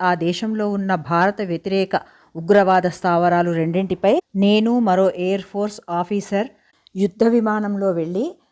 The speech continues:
బాంబుల వర్షం కురిపించాం. వారికి బుద్ధి వస్తుందేమో అని భారత ప్రభుత్వం ఎదురుచూసింది. ఉగ్రవాద నిర్మూలనకు గాని,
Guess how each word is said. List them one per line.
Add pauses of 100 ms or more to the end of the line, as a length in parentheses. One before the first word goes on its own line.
(140)
బాంబుల
వర్షం
కురిపించాం. (960)
వారికి
బుద్ధి
వస్తుందేమో
అని
భారత
ప్రభుత్వం
ఎదురుచూసింది. (720)
ఉగ్రవాద
నిర్మూలనకు
గాని,